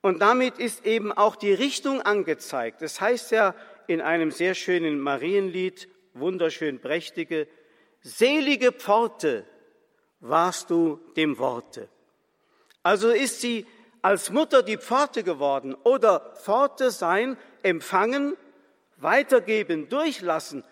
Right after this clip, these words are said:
der Welt weiterschenken. Das ist Mutterschaft. Von evangelischen Christen ist das oft missverstanden worden, wird heute noch missverstanden. Ich war gerade vor zehn Tagen bei einer Tagung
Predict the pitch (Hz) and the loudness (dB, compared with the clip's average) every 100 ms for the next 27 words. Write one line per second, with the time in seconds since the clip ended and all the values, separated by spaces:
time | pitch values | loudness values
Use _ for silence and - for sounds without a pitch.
0 | _ - 185 160 247 294 - - 185 247 | _ -2 0 2 2 2 -4 -8 0 0
1 | 285 233 - 196 190 185 160 123 - _ | 2 0 -2 0 0 -2 -6 -10 -14 _
2 | _ - 208 240 226 - 262 285 247 - | _ -4 -2 -2 -8 -6 -4 -2 -2 -4
3 | 127 - _ _ _ _ _ _ _ _ | -10 -12 _ _ _ _ _ _ _ _
4 | - 180 180 214 202 190 202 247 262 214 | 0 0 2 2 4 2 2 -2 -2 -4
5 | 196 185 247 - 208 208 - 202 - - | -6 -6 -8 -8 -8 -8 -4 -6 -6 -6
6 | 214 - 185 247 - 208 - 185 175 - | -6 -6 -8 -8 -6 -8 -4 -2 -2 -4
7 | 147 156 175 180 175 - - - 160 - | -6 0 0 -2 -8 -18 -20 -6 -6 -2
8 | - 247 - 190 - 151 160 - 170 - | 4 4 4 -4 -2 -4 -6 -6 -10 -4
9 | 170 185 202 185 - - - 156 160 160 | -4 -4 -8 -12 -20 -20 -6 0 0 2
10 | 151 175 165 165 - 190 202 190 156 165 | 0 0 -2 -6 -2 0 0 -2 0 0
11 | 190 196 - _ _ _ _ _ _ _ | 0 -6 -12 _ _ _ _ _ _ _
12 | _ _ _ - - _ _ - 156 151 | _ _ _ -20 -20 _ _ -2 0 0
13 | 156 156 151 - 147 156 185 190 | 0 0 -2 -2 -2 0 0 -2